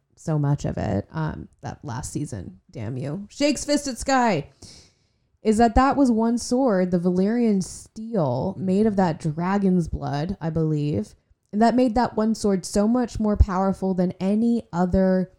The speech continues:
form of protection that anybody had. And it was just one sword. So keeping in mind that you can have one idea or one contribution that can change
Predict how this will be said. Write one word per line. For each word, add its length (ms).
form 460
of 360
protection 640
that 140
anybody 440
had. 500
And 100
it 40
was 200
just 560
one 400
sword. 680
So 160
keeping 460
in 200
mind 560
that 80
you 120
can 140
have 240
one 600
idea 720
or 200
one 480
contribution 1160
that 180
can 180
change 460